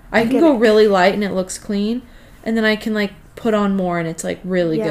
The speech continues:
Speaker 1: good coverage." So, shout out to the guy
Speaker 2: Shout
Speaker 1: at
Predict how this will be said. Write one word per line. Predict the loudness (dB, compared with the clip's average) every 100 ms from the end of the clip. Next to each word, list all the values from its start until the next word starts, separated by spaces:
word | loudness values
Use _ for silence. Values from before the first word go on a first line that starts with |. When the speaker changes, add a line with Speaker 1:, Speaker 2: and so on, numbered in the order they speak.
| -4
Speaker 1:
good |
coverage." | -8 -10 -10 -10
So, | -10 -10 -10 -12 -20 -20 -20 -20 -20 -20 -20 -20 -16
shout | -10 -6 -4
out | -4 -4 -8 -10
to | -4
the | -2
guy | 2 4 6
Speaker 2:
Shout |
Speaker 1:
at | 6